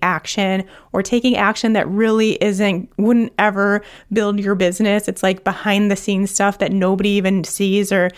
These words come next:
or knows you're doing. That's not what <laughs> patience is. It comes with a side of commitment and persistence, consistently taking inspired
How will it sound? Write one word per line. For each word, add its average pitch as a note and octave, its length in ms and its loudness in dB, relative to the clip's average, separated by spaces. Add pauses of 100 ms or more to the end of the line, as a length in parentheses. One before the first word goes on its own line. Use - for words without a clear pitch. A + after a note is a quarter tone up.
(200)
or G3+ 120 0
knows G3 360 2
you're G3 140 0
doing. G#3 560 0 (400)
That's A3 400 -2
not G3 640 0 (880)
what F#3+ 460 0 (120)
<laughs> - 100 -20
patience G3+ 720 -2 (100)
is. - 520 -2 (960)
It G#3+ 420 0 (260)
comes C4 440 2
with C#4+ 220 -2 (340)
a A3+ 180 2
side A3 760 0
of G#3 260 0
commitment A#3 960 0 (480)
and G3+ 200 0
persistence, - 1120 -6 (200)
consistently B3+ 1160 0
taking G3+ 680 -4
inspired F#3 640 0